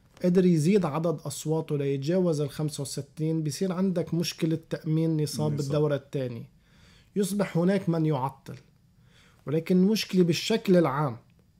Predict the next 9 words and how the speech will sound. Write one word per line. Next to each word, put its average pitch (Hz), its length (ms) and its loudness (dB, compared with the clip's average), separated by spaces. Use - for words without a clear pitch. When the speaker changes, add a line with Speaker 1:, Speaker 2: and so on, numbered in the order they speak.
Speaker 1:
إذا 151 180 0
جبت 190 360 2
رئيس 180 360 -2
بخمسة 170 460 -2
وستين، 147 600 -6
هل 170 240 -2
بيقدر 160 400 0
يمشي 156 320 -2
بلد؟ 165 440 -4